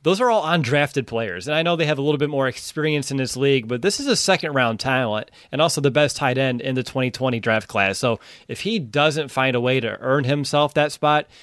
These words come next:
as the inline guy, that wide tight end in his roster, I'm gonna be a little disappointed in this pick and overall in,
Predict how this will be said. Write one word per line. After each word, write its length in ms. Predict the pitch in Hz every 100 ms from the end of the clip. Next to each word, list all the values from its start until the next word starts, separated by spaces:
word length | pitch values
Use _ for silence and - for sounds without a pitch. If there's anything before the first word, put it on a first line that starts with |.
| _
as 160 | 117 113
the 120 | 113
inline 380 | 139 151 143 139
guy, 460 | 131 131 135 139 139 - _
that 240 | 131 120
wide 320 | 117 123 143 147
tight 240 | 135 131
end 180 | 135 127
in 80 | 117
his 160 | 101
roster, 540 | 110 127 127 160 165 - _ - _ _ _
I'm 340 | 123 143 156
gonna 200 | 147 147
be 80 | 135
a 60 | 135
little 160 | 131
disappointed 580 | 127 113 120 135 131 120
in 160 | 139 156
this 180 | 139
pick 300 | - 139 127
and 80 | 120
overall 420 | 123 123 123 117
in, 320 | 117 127 117